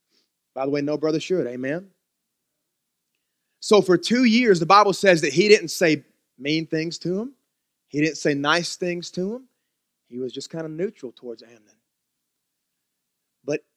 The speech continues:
in his spirit, there was hate and anger and malice and wrath and vengeance. So for two whole years,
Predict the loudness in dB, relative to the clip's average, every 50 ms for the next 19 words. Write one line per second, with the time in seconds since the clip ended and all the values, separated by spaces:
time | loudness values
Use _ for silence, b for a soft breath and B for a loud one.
0 | _ _ -2 0 0 0 0 -2 -4 -4 -4 -6 -8 -8 -10 -12 _ -4 0 0
1 | 0 -2 -4 -10 -12 -12 -10 -10 -12 -12 -16 -18 -20 -20 -20 _ _ _ _ _
2 | _ _ -20 -20 -20 _ _ -20 -20 -20 -20 _ _ _ _ _ _ _ _ _
3 | _ _ _ _ _ _ _ _ _ _ _ _ _ -20 -20 -20 -20 -20 _ _
4 | _ _ _ _ _ _ _ _ _ _ _ _ _ _ _ _ _ -20 -20 -20
5 | -20 _ -20 -20 -20 -20 -20 -20 -20 -20 -20 -20 _ _ _ -20 -20 -20 -20 -20
6 | -20 -20 _ _ _ _ _ _ _ _ _ _ _ _ _ _ _ _ _ _
7 | _ _ _ _ _ _ -20 -20 -20 _ _ _ -10 -10 -8 -10 -12 -16 -20 -20
8 | _ _ -20 -20 -18 -18 -20 -20 _ _ _ _ _ _ _ _ _ _ _ _
9 | _ _ _ _ _ _ _ _ _ _ _ _ _ _ _ -8 -6 -4 -4 -4
10 | -6 -10 -12 -8 -8 -6 -6 -6 -4 -4 -4 -4 -4 -6 -8 -8 -10 -10 _ _
11 | -20 -20 -20 _